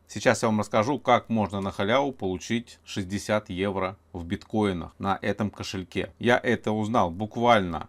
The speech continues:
вчера, так как я пользуюсь этим кошельком уже довольно-таки давно, около двух лет. Есть, э, версия для компьютера, и также есть мобильная версия приложения. Единственный минус, что там нет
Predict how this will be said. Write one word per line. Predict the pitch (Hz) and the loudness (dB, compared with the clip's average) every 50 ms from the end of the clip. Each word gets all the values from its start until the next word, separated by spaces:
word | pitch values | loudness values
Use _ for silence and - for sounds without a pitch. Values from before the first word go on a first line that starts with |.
| _ _ _ | _ _ _
вчера, | - - - - 117 117 113 113 110 110 113 110 104 - - _ | -18 -8 -2 0 2 2 4 6 6 6 4 2 -2 -6 -6 _
так | - 131 127 - | 6 6 6 6
как | 117 101 - | 4 2 4
я | 120 104 | 4 2
пользуюсь | - - 139 120 101 98 107 - - | 4 4 2 2 4 2 2 0 0
этим | 107 - 110 98 | 0 0 0 0
кошельком | - 113 104 123 123 117 - - 110 92 | 0 -2 -2 -2 -4 -2 2 2 2 4
уже | 92 95 95 104 101 90 82 82 - - | 4 2 2 2 2 2 2 0 -2 -6
довольно-таки | 95 - - 104 120 135 127 113 101 92 - - 98 | -4 4 6 8 8 8 8 6 4 2 -2 -2 4
давно, | 92 110 117 123 123 123 120 120 117 113 110 - - - - | 6 8 8 8 6 4 2 2 2 0 -2 -6 -12 -4 0
около | 117 104 - - 107 104 | 0 0 2 0 0 0
двух | 98 113 120 - - | 0 -2 -4 -4 -2
лет. | 107 104 104 98 95 - _ | 0 0 2 0 0 -2 _
Есть, | - - 101 123 117 104 - - - - - - | -8 -4 0 2 2 2 2 -2 -8 -14 -14 -12
э, | 95 95 92 92 90 90 87 87 85 | -10 -6 -4 -4 -2 -2 -4 -4 -4
версия | 101 127 123 104 - - - 98 92 | 0 2 2 2 2 -2 -4 -2 -2
для | 82 85 101 107 92 - | -2 0 2 2 2 2
компьютера, | - 104 101 95 - 127 143 147 - - 143 143 139 139 139 - _ | 2 0 0 0 -2 -4 -6 -4 -4 -2 -2 0 -2 -2 -4 -8 _
и | - | 2
также | - 185 190 143 117 131 | 6 6 6 6 4 0
есть | 139 147 143 123 - - - - - _ _ | 0 0 -2 -4 -4 -8 -14 -16 -20 _ _
мобильная | 113 117 127 135 160 151 135 127 123 | 6 6 6 6 4 0 0 0 0
версия | 117 113 101 92 - - 90 | 2 2 0 0 -2 -4 -6
приложения. | 85 - 98 110 113 120 113 101 113 104 92 90 87 82 - - - _ - | -4 -2 2 6 8 8 8 8 6 2 0 -2 -4 -6 -6 -10 -10 _ -4
Единственный | 117 127 156 156 127 - - 139 143 | -2 -2 0 -2 -4 -2 -4 -4 -2
минус, | 165 185 180 151 120 - | 0 0 0 0 -2 -4
что | - - 120 107 | -2 0 0 2
там | - 151 156 160 143 123 | 4 6 6 6 4 2
нет | 123 131 143 143 139 120 | 0 0 0 0 0 -2